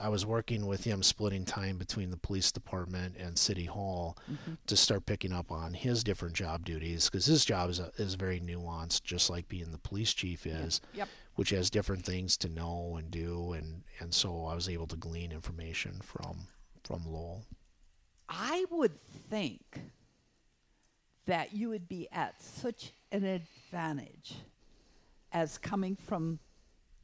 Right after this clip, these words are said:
Speaker 2: the chief of police to the city administrator. Um, you have all the relationships, you know all the players,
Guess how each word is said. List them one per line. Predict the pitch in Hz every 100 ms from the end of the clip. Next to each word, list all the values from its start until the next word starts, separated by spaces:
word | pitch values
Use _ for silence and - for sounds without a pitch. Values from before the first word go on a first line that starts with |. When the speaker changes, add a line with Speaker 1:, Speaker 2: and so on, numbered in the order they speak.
| - - - -
Speaker 2:
the | 160
chief | - - 214
of | 240 -
police | 208 151 156 - - - - _ _ - _ _ _ -
to | 214
the | 170
city | 190 - 233 226
administrator. | 190 185 208 254 302 - - 160 147 139 156 131 - _ _ _ _ _
Um, | 165 143 143 143 143 _ _ _ _ _ _ _ _ _ _ _ _ _ _ _ _ _ _ _ - _
you | - 208
have | 208
all | 180 185
the | 247
relationships, | 233 240 185 160 160 151 - 180 165 - - - _ _ _ _ _ _ - -
you | 196
know | 196 208 254
all | 214 170
the | 175
players, | - 175 147 143 156 156 -